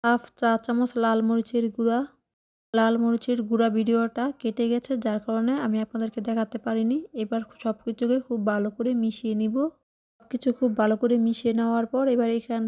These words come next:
থেকে নয় টেবিল চামচ ময়দা আমি অন্য একটা বাটিতে নিয়ে নিব।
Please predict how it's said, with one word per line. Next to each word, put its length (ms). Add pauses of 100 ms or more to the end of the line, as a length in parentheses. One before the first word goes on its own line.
থেকে 200 (160)
নয় 200
টেবিল 280
চামচ 360 (160)
ময়দা 400
আমি 160
অন্য 220
একটা 180
বাটিতে 460
নিয়ে 220
নিব। 180